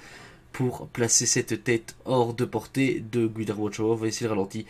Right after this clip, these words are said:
Bien seul Gerkens entre deux joueurs du Standard pour l'égalisation. Soixante-huitième minute de jeu. Encore en direct ici. À l'attaque avec cette tête de Santini, premier poteau, et la belle intervention de Guillermo Ochoa. Les Anderlechtois qui ont été vraiment plus oppressants et qui ont, on peut le dire, dominé, hein, cette deuxième période.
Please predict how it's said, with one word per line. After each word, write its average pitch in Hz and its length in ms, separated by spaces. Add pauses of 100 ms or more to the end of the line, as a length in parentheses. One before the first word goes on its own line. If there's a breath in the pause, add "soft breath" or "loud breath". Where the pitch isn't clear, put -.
(280 loud breath)
Bien 120 180
seul 117 260
Gerkens 113 440
entre 117 260
deux 113 320
joueurs 107 400
du 104 320
Standard 113 920 (400 loud breath)
pour 120 360 (240)
l'égalisation. 127 760
Soixante-huitième 165 600
minute 160 100
de 170 60
jeu. 139 140
Encore 196 180
en - 20
direct 220 240
ici. 208 320 (400 loud breath)
À - 80
l'attaque 147 320
avec 143 160
cette - 300
tête 156 320
de 123 260
Santini, 147 460
premier 131 240
poteau, 123 260
et - 20
la 98 120
belle 147 260
intervention 117 540
de 120 160
Guillermo 110 500
Ochoa. 127 400 (340 loud breath)
Les 127 140
Anderlechtois 147 380
qui 156 100
ont 139 60
été 156 140
vraiment 143 260
plus 135 240
oppressants 135 360
et 156 60
qui 156 140
ont, 156 280
on 127 60
peut 131 140
le 127 60
dire, - 220
dominé, 147 300
hein, 98 60
cette 113 180
deuxième 107 280
période. 113 400